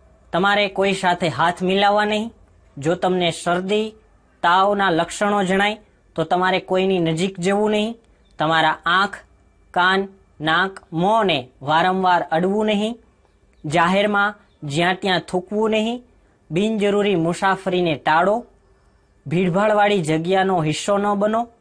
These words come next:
જેમાં માર્કેટ, શોપિંગ મોલ, કેન્ટીન વગેરે જેવી વસ્તુઓ. અને ખોટી અફવાઓ ફેલાવી નહીં.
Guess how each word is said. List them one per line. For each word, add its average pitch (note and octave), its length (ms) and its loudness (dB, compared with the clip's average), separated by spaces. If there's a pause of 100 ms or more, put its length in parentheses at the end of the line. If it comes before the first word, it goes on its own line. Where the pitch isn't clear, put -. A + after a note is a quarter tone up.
(240)
જેમાં D#3 480 0 (260)
માર્કેટ, E3 600 -2 (140)
શોપિંગ F3 500 -2
મોલ, F3 220 2 (240)
કેન્ટીન F3 560 -2 (240)
વગેરે E3+ 380 0
જેવી F3+ 240 0
વસ્તુઓ. F#3 520 -2 (720)
અને F3 360 -2 (640)
ખોટી A3 500 -2
અફવાઓ G#3 520 2
ફેલાવી F3 540 2
નહીં. C#3 340 -4